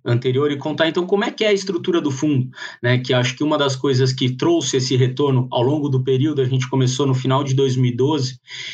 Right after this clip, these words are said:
então, assim, a consistência. Então, a nossa filosofia de investimento é uma filosofia bottom-up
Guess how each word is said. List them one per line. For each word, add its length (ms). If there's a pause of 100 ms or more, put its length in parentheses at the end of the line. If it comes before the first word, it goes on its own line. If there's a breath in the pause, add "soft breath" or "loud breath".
(160 loud breath)
então, 220
assim, 160
a 100
consistência. 800 (420 loud breath)
Então, 280
a 40
nossa 280
filosofia 520
de 140
investimento 640
é 100
uma 160
filosofia 540
bottom-up 600